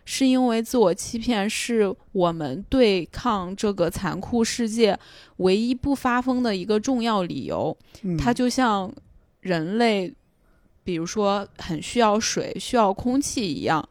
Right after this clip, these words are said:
Speaker 2: 嗯。
Speaker 1: 所以自我欺骗的根源并不是人心的虚妄，而是人心的脆弱。
Speaker 2: 刚刚这段话，我反而我想到最多的还是那个长日将近的那个小说，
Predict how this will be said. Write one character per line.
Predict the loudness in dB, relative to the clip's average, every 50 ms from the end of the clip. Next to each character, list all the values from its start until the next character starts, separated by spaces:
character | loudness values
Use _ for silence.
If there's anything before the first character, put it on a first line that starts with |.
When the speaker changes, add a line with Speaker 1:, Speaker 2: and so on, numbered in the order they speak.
| _ -8
Speaker 2:
嗯。 | -6 -4 -4 -4
Speaker 1:
所 | -6 -2 2 4 6 6
以 | 6 4 2 0 0 -2
自 | -2 -4 -8 -4 -2 0
我 | 2 2 2 2 0 -2
欺 | -6 -8 -8 -8 -8 -8
骗 | -2 0 0 2 2
的 | 0 -2
根 | 0 0 0 0 2
源 | 2 0 0 0 -2 -2
并 | 0 0 0 0 -2
不 | -6 -8 -10 -14 -10 -8 -6
是 | -6 -2 0 2 2 2
人 | 2 0 0 -2
心 | -2 0 0 0 2 4
的 | 4 4 4 4 0 -4 -12 -20 _ _
虚 | -14 -12 -12 -6 -4 -2 0
妄， | 2 4 4 4 4 0 -4 -6
而 | -4 -2 -2
是 | -2 -2 -2 -2
人 | -2 -2 -4 -6
心 | -6 -6 -4 -4 -2
的 | -2 -4 -4 -4 -8 -10
脆 | -6 0 0 2 2
弱。 | 2 0 -4 -4 -6 -10 _ _ _ _ _ _ _
Speaker 2:
刚 | 0 2 4 4
刚 | 4 4
这 | 4 4
段 | 4 4 4
话， | 2 2 0
我 | 0 0 -2 -4 -6
反 | -4 -4 -4 -2
而 | 0
我 | 0 0 0
想 | 0 0 -2 -2
到 | -2
最 | -2 -2 0
多 | 0 0 0
的 | -2
还 | -4 -4 -6 -2
是 | 0 2
那 | 2 2
个 | 2 0
长 | -2 -4 -4 -2 -2 -2
日 | -2
将 | -2 -2 -2 0 0
近 | 0 -2
的 | -2 -4
那 | -6 -6
个 | -8 -8
小 | -10 -10 -14
说， | -14 -14 -14 -14 -14